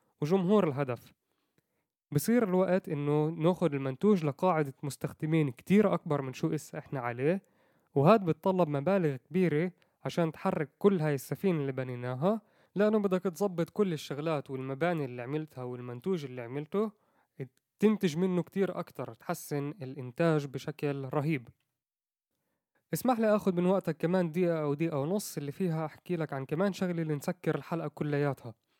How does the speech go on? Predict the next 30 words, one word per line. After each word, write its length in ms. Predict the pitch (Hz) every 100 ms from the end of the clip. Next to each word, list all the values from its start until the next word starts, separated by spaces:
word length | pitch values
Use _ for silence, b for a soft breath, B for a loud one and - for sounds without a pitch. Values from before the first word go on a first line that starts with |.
| b b b b b b
الموضوع 440 | 147 160 202 254
الأخير 380 | 175 165 214 202
هو 300 | 160 190 185
التسديد 960 | 185 185 160 - 147 - 185 190 127 117 -
أو 160 | 139 135
الباي 340 | 127 - 214
باك. 300 | 147 120 - _ _ _ _ _ _ _ -
بعد 180 | 180 214
ما 100 | 214
حكينا 400 | 170 - 202 170
عن 360 | 131 135 127 117 _
كيف 260 | 202 208
منجيب 300 | 170 147 156
مصاري 580 | 131 123 165 147 127 127 -
وليش 520 | 135 151 175 131 -
وبأي 320 | 127 143 185
ظروف، 520 | 156 135 135 185 - _ _ _ _ _ -
شو 120 | -
الهدف 280 | 254 240 220
تبع 220 | - 196
كل 320 | 196 214 214
من 380 | 202 202 202 196
دعمنا؟ 460 | 165 160 202 143 110 _
كل 200 | 190 185
حدا 240 | 180 175 165
اللي 140 | 156
دعمنا، 440 | 151 165 170 127 - _ _
شو 140 | 208
الهدف 240 | 220 180
تبعه؟ 340 | - 143 117